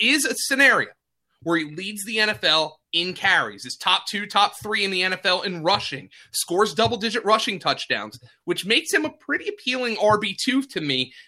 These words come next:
Just understand that if he doesn't get more receiving work, there's going to be games during the season where he even gets twenty carries, but doesn't even give you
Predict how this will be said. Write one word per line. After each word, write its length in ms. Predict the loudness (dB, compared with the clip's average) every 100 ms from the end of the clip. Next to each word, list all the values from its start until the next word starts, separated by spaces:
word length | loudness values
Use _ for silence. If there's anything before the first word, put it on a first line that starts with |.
| -4
Just 200 | -2 2
understand 680 | 2 2 2 4 4 2 0
that 100 | 0
if 80 |
he 100 | 0
doesn't 340 | 2 2 2 2
get 180 | 0 2
more 200 | 2 2
receiving 540 | 2 2 4 2 0
work, 300 | 0 0 -4 -20 -4
there's 180 | -2 2
going 240 | 4 4
to 60 | 2
be 120 | -2
games 480 | 0 2 2 0 -4
during 260 | -2 0 -2
the 60 |
season 460 | -2 -2 0 0 0
where 160 | 0
he 100 | 0 -2
even 240 | -2 -2 0
gets 320 | 0 0 -6
twenty 340 | -4 -2 -2
carries, 500 | 2 4 4 4 -2 -8 -4
but 100 | 0
doesn't 320 | 2 2 2
even 300 | 0 0 -6 -4
give 280 | -2 -2
you 340 | 0 0 0